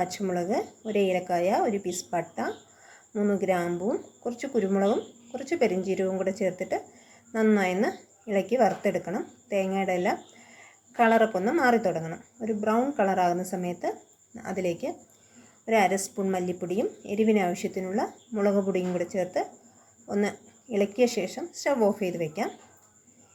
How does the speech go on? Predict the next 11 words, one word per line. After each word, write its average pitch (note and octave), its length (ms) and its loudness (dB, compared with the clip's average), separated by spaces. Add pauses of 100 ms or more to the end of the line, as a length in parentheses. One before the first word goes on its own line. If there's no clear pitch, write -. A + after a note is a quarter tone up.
(140)
ഇനി B3+ 180 -2
നമ്മൾക്ക് F#3+ 360 2
അതിലേക്ക് F3+ 340 -2
വേണ്ടിയിട്ട് F3+ 380 -4 (420)
ഉള്ളിയും G#3 340 2 (280)
തക്കാളിയും G3 560 0
എടുക്കണം. F3 360 -8 (600)
ഞാനിപ്പോൾ G3 280 -2
ഇവിടെ F#3 200 0
ഒരു F3+ 160 -2
മൂന്ന് F#3 300 -4